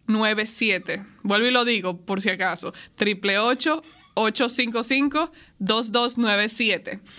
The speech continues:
Ok, mientras esperamos a ver si alguien se anima a llamar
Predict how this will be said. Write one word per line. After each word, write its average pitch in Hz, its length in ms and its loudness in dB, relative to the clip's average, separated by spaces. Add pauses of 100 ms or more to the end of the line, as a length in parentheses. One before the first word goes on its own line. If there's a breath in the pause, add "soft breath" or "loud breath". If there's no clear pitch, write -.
(220 loud breath)
Ok, 254 240 0 (120)
mientras 240 380 -2
esperamos 359 540 0
a 339 60 2
ver 277 140 2
si 285 120 2
alguien 254 260 2
se 277 80 2
anima 233 320 2
a - 20 -2
llamar 202 420 -2